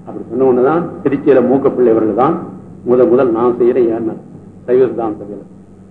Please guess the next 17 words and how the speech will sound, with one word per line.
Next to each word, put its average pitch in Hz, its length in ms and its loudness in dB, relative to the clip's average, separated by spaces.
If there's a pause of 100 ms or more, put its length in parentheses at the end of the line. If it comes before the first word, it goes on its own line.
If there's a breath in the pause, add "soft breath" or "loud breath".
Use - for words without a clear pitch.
(560)
அவர் 123 260 0
செய்து 147 260 2
ஏழரை 131 420 4
ஆண்டு 135 280 -2
அப்படி 127 180 -4
முடிக்கிறதுக்கு 123 520 -2
முன்னே, 147 320 2 (720)
"இன்னும் 143 200 -4
யாராவது 123 520 -2
இப்படி 123 180 -4
விரும்பினா 123 220 -2
சொல்லுங்கன்னு." 113 600 -6 (1120)
அப்படிலாம் 123 460 0
சொல்லும் 127 220 0
போதுதான் 120 560 -2 (420)
திருச்சி 135 340 -2
அடுத்து, 120 360 0